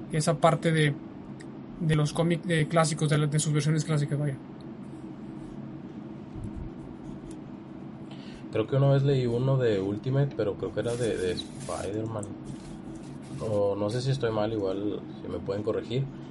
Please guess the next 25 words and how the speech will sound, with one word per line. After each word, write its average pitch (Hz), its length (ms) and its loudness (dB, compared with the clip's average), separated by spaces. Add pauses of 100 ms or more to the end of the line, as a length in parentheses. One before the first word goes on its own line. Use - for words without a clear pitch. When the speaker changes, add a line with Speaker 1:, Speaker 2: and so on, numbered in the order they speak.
(340)
Speaker 2:
creo 98 200 -2
que 113 120 2
era 117 380 4
de 107 60 2
Spider-Man, 131 680 4
donde 110 240 2
el 104 60 2
Doctor 104 300 2
Octopus, 107 560 -2
este, 98 300 -4
crea 98 200 0
como - 260 6
una 123 140 8
<coughs> 110 80 4
máquina 98 720 -2 (480)
para 90 480 0
tomar 92 320 -2
el 101 80 -2
cuerpo 107 380 0
de 101 100 2 (140)
lo 92 120 -6
que 95 140 0
es 87 100 -4
este 90 840 0
Speaker 1:
Ujú. 160 220 4